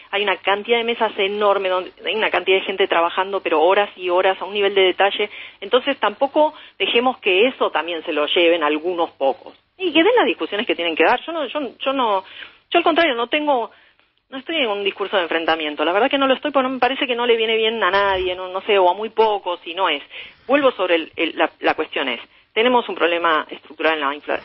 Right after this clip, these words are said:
de inflación en Argentina, hay que ver cómo lo resolvemos, no es sencillo, necesitamos mu-, muchos acuerdos, mucho diálogo social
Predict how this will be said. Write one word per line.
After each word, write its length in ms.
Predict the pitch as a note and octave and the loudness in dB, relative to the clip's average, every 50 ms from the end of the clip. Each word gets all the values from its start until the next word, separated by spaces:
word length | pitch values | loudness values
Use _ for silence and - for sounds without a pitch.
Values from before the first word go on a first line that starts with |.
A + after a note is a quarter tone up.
| - | -2
de 80 | - C#3 | -2 -2
inflación 440 | C#3+ C#3+ - D#3+ D#3 - - A#3+ A#3 | -2 0 0 -2 -2 0 0 0 2
en 80 | A#3 | 2
Argentina, 640 | G#3+ - - A3+ A3 A3 - C4+ C#4+ D4 D4 D4 - - | 0 0 -2 -8 -8 -4 -4 -2 0 2 0 0 0 -4
hay 80 | D#3+ | -6
que 80 | - D#3+ | -2 -2
ver 100 | D#3 - | -2 -2
cómo 140 | E3+ D#3+ D#3+ | -2 0 2
lo 140 | D#3 D3 | 2 2
resolvemos, 520 | D3 D#3 - - A3+ B3+ C4+ C4+ B3 G#3+ F3 | 2 0 -2 -2 2 2 2 2 0 -4 -6
no 80 | F3+ | -8
es 80 | E3+ - | -10 -8
sencillo, 480 | - E3+ F3+ - - C4 C4+ - C4+ A3+ | -8 -10 -8 -4 -2 -2 0 2 0 0
necesitamos 720 | G3 F3 - E3+ D3 - D#3+ - G3+ G3 G3 G3+ G#3+ G#3 - _ - _ _ _ _ _ _ | -2 -4 -6 -8 -6 -6 -2 0 0 0 0 0 -4 -6 -8 _ -20 _ _ _ _ _ _
mu-, 220 | E3+ F3+ G3 F#3 - | -20 -20 -20 -20 -16
muchos 380 | G#3+ G3+ G#3 A#3+ A#3 - B3 - - _ - | -10 -4 -4 -4 0 -2 -4 -4 -4 _ -4
acuerdos, 600 | D#3 - - A#3 B3 B3+ C4 B3+ B3 C4 B3 G#3 | -4 -4 2 2 4 4 4 0 -2 -4 -8 -8
mucho 360 | G#3 G#3 G3+ - - E3 D#3 | -12 -16 -16 -12 -8 -8 -8
diálogo 500 | D#3+ F3+ G#3+ G#3+ G#3+ A#3+ A#3+ A3+ A#3 A3 | -6 0 2 2 2 2 2 0 0 0
social 580 | - G#3+ G3 - _ - A3+ A3 A3 A3+ A#3 | -4 -12 -16 -14 _ -4 -2 0 0 -2 -4